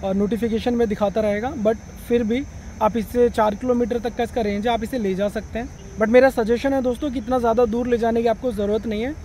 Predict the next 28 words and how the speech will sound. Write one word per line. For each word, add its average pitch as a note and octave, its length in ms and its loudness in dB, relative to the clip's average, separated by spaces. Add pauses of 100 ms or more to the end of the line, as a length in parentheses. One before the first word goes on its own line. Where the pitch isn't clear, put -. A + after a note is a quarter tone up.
(500)
Almost A#3 380 4
अगर A#3+ 160 4
आप A#3+ 120 2
इसे, B3 220 4
अ, C4 80 -2 (520)
पाँच A3 200 0
सौ C#4 80 0
मीटर B3+ 220 0
तक B3 140 0
भी A#3+ 120 -2
ले A#3+ 160 2
जाते A#3 280 -2
हैं A#3+ 180 -2 (420)
तो B3 160 2
काफ़ी A#3+ 260 2
अच्छा C4+ 200 2
व्यू B3 180 2
आपको A#3 240 2
देखने G3+ 280 0
को G#3+ 80 -2
मिल G3+ 180 0
जाता F3 260 -6
है। A3 140 -6 (200)
तो B3+ 80 2
दोस्तों C4 300 6
बात A#3 260 6
करते B3+ 360 4
हैं C4 380 2